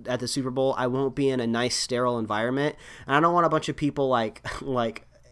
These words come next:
in my way when I'm trying to watch a brand new trailer, 'cause I'm, I would be the, the asshole that tells everybody to shut up. Here's a new trailer. I don't care what you're doing. Put your drink down. Stop chewing your chips.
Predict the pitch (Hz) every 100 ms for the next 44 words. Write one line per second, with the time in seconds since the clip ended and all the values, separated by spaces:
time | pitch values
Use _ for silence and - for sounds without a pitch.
0 | - - 165 156 135 127 127 113 113 117
1 | 117 139 120 117 113 123 117 113 113 110
2 | 117 110 101 98 - - 139 156 - 139
3 | 175 185 156 160 143 127 - 127 131 120
4 | 123 135 117 113 120 117 117 113 107 104
5 | - - 147 202 208 214 - - - -
6 | - 127 123 143 175 - 160 156 156 -
7 | 117 131 131 - 139 139 143 143 143 139
8 | 139 139 123 123 135 135 131 127 127 -
9 | 120 - 139 139 131 135 127 -